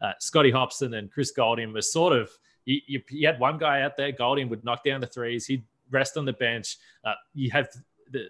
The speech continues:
one of the, the most explosive scorers in the league in Scotty Hopson come straight in, and they never lost anything. I mean, they were so powerful. Last year, it felt like they were by far the best team in the league, and it wasn't really that close. Uh,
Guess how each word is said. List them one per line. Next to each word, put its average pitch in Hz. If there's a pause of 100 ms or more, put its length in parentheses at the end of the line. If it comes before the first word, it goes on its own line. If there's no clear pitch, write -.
(140)
one 135
of 131
the, 110
the 117
most 120
explosive 143
scorers 139
in 127
the 113
league 127
in 117
Scotty 123
Hopson 120
come 135
straight 147
in, 135
and 120
they 120
never 190
lost 156
anything. 135 (100)
I 107
mean, 113
they 131
were 127
so 185
powerful. 135 (280)
Last 143
year, 135
it 110
felt 139
like 101
they 113
were 104
by 104
far 117
the 104
best 110
team 120
in 107
the 98
league, 104
and 104
it 98
wasn't 107
really 101
that 95
close. 110 (380)
Uh, 131